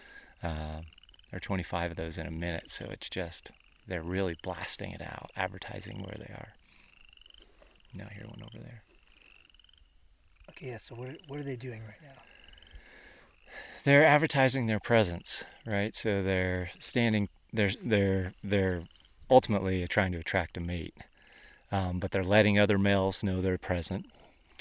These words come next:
Speaker 1: that they've got this spot of the pond, and then they're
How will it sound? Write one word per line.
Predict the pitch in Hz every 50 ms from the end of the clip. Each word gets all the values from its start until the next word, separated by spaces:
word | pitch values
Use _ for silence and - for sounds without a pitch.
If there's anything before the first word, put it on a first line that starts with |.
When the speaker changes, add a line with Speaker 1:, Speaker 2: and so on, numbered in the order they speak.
| - - -
Speaker 1:
that | 98 87
they've | - 101 98 95
got | - 107 92 85 -
this | - 95 90
spot | - - - 92 90 87
of | 87 87 82
the | 85 80 82 80 - - - -
pond, | - - 98 87 87 82 85 90 - - _ _ - - - - -
and | - 95 87
then | 87 87 90 87
they're | 82 82 85 85 82 78